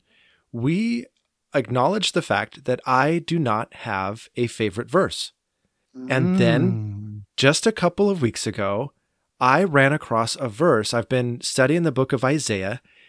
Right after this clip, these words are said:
Speaker 1: and listening to the lectures by John Oswalt. And I came across some verses that I'm like, "This is it."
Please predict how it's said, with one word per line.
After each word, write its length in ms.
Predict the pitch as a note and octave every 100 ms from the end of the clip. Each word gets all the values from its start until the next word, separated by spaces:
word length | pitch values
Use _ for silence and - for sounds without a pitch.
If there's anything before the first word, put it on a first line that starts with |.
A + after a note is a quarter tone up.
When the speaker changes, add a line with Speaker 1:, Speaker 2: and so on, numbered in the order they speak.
| _
Speaker 1:
and 120 | A2+ A#2
listening 400 | A#2+ - C3+ B2+
to 340 | - B2+ B2
the 160 | A#2 A#2
lectures 460 | A2 A2 - B2+ A#2+
by 200 | A#2 A2+
John 320 | G2+ A2 A2+
Oswalt. 560 | A#2 G#2+ - G2+ G2 - _ _ _ _ _ _ _ B2+
And 540 | B2 A#2+ A#2+ A#2 - _ _ _ _ _
I 200 | C3 E3
came 240 | G3 G3+ A3
across 400 | - A#2+ A#2 -
some 260 | - D3+
verses 420 | A2 G#2+ - C#3 -
that 100 | B2+
I'm 80 | B2
like, 240 | B2 - _ _
"This 300 | A2 C3 -
is 140 | B2+
it." 280 | G3 D3 -